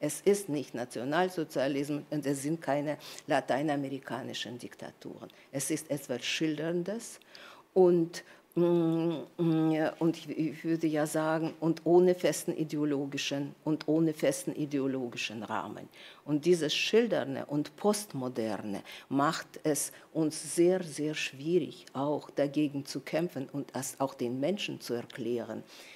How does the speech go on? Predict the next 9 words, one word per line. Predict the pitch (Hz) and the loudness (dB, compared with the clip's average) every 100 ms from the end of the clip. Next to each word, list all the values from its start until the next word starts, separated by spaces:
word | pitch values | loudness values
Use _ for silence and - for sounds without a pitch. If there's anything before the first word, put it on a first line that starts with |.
| - _ - | -20 _ -6
äh, | 143 135 127 - - | -4 -4 -6 -16 -6
was | 131 139 | -4 -2
es | 147 - | -4 -4
eigentlich, | 139 139 139 139 143 | -4 -4 -4 -8 -10
was | - 139 - | -10 -8 -8
es | 143 - | -10 -8
eigentlich | 117 117 117 127 - | -8 -8 -10 -12 -10
ist. | 120 117 - - | -12 -12 -12 2
Umso, | 185 185 165 170 160 165 | 4 4 2 2 6 6